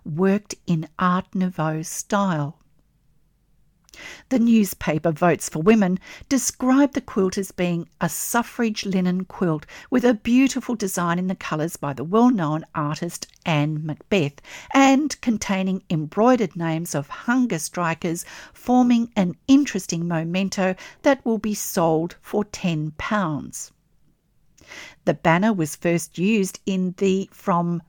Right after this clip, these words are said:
Prison to Citizenship procession held in June of nineteen oh ten in London. Embroidered kerchiefs and cloths relating to the suffragette movement included a small embroidered panel worked by Cissy Wilcox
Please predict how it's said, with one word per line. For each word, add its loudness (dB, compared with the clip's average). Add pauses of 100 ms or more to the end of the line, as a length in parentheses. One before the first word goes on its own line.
Prison 0 (140)
to -2
Citizenship -4
procession -6 (280)
held 2
in 2
June 0
of -6
nineteen -4
oh -4
ten -4
in -2
London. -4 (1600)
Embroidered 2
kerchiefs -2
and -2
cloths -2
relating 2
to -6
the -8
suffragette -6
movement -4 (320)
included 0
a 2
small 0
embroidered -2
panel -2
worked -2
by -4
Cissy -2
Wilcox -4